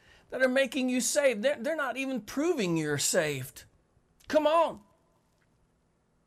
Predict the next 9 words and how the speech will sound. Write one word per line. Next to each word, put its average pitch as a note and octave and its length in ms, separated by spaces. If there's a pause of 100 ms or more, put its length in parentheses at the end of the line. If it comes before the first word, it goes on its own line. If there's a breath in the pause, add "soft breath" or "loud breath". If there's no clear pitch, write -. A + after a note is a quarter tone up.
(640 loud breath)
They're D4 140
a C#4 80
product F4 640
of G#3 140
your E3+ 100
salvation, E3+ 640
but A#3+ 180
if C4+ 140
you, C4+ 140